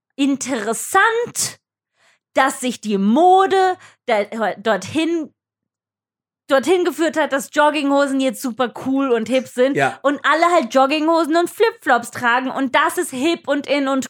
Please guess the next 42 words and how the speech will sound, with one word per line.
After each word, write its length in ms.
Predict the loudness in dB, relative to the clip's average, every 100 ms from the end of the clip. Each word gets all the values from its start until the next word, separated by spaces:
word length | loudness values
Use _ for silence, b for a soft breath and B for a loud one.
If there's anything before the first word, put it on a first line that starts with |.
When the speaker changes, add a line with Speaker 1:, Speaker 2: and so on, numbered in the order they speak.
| 0
Speaker 1:
cool 320 | 2 4 2 -2 B
und 120 | -4
ich 120 | -2
versteh's 560 | 0 -2 -4 -6 -6 -6
nicht 260 | -8 -10 -10
ganz. 560 | -10 -10 -16 -18 -6
Speaker 2:
Das, 380 | 0 0 -2 -10 -2
da 120 | 0
muss 180 | 0 -2
ich, 80 | -6
ich 120 | -4
war, 240 | 0 0 0 B _ -4
also 260 | -2 -2 -6 _ _
ich 180 | -8 0
habe 180 | 0 4
da 140 | 4
eine 140 | 4 2
etwas 400 | 0 -2 -4 -4
komplexere 580 | -4 0 -2 -2 -4
Meinung, 340 | -2 0 2 0 0
weil 120 | 0
ich 100 | 4
war 100 | 4
schon, 140 | 4 4
ich 80 |
hatte 160 | 4 2
schon 180 | 0 0
Sorge, 260 | 4 4
dass 160 | 4 2
wir 80 | -2
uns 100 | -2
jetzt 180 | -2 -2
richtig, 340 | -4 -4 -4
äh, 120 | -2
dass 180 | -2 -2
wir 40 |
uns 100 | -4
jetzt 140 | -4 -4
ein 60 |
bisschen 200 | -6 -6
streiten 340 | -6 -2 0 0
müssen, 280 | -6 -6